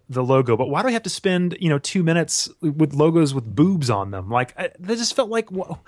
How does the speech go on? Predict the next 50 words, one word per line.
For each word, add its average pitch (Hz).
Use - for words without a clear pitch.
what, 233
why 208
are 269
we, 247
why 190
are 254
we 269
doing 262
that? 101
I 139
don't, 202
I 160
don't 202
understand 175
why, 165
why 151
we 156
need 151
to 127
do 147
that. 113
It 147
just, 165
for 147
me, 165
wasn't, 123
wasn't 143
funny, 143
A, 113
and 123
B, 160
didn't 143
land 135
the 131
way 117
that 104
they 107
wanted 101
to. 107
They 139
could -
have 180
done 135
something 117
better 120
if 110
they 117
would 117
have 107
just 107